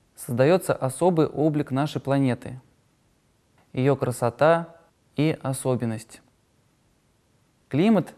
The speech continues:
влияет на человека, то есть на нас с вами. В то же время и сам человек может оказывать влияние на климат,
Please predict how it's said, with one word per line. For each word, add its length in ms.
влияет 540
на 100
человека, 640
то 80
есть 160
на 80
нас 280
с 40
вами. 340
В 40
то 140
же 140
время 400
и 80
сам 400
человек 480
может 360
оказывать 560
влияние 420
на 140
климат, 420